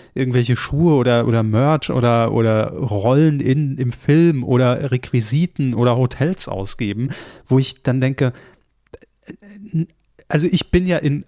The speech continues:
anderen Bereichen auch Nerd und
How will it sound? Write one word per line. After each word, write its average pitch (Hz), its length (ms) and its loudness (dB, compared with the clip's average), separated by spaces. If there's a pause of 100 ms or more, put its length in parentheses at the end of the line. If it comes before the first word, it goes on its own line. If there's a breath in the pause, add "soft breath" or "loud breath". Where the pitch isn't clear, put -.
(100)
anderen 139 420 -2
Bereichen 110 460 -2
auch 127 340 -2 (100)
Nerd 107 480 0
und 123 440 -2